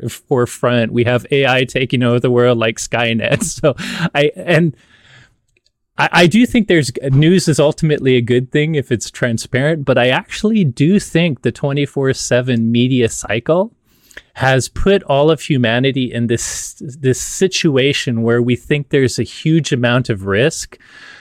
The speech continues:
but the real risk is much more manageable. And unfortunately, it's contributing to all of our stresses. We, we think the world's a worse place than it really is.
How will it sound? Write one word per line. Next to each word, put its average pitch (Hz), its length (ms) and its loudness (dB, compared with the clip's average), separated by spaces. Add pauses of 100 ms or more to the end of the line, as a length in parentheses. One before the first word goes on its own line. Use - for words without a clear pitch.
(200)
but 233 140 0
the 269 100 2
real 233 260 6
risk 147 320 0
is 135 140 -2
much 123 260 0
more 117 160 2
manageable. 101 840 -2 (120)
And 127 140 2
unfortunately, 139 640 2
it's 113 140 0
contributing 120 680 -2
to - 140 -4
all 101 200 -2
of 107 100 -14
our 101 160 -8
stresses. - 880 -12
We, 117 240 4
we 135 180 2
think 202 260 0
the 165 80 2
world's 143 380 2
a 113 60 2
worse 113 340 0
place 107 380 -2
than 104 140 -4
it 104 100 -4
really 104 300 -4
is. - 500 -12